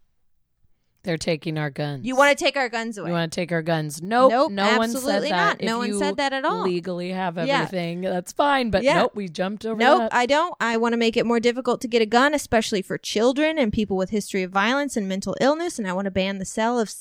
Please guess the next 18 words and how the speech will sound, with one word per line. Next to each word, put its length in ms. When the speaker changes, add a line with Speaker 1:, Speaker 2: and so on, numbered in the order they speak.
Speaker 2:
sale 340
of 120
semi-automatic 880
weapons 540
and 160
take 260
guns 320
that 140
can 140
hold 360
thirty 300
plus 320
rounds 240
of 100
ammunition 800
away 380
from 200
civilians. 680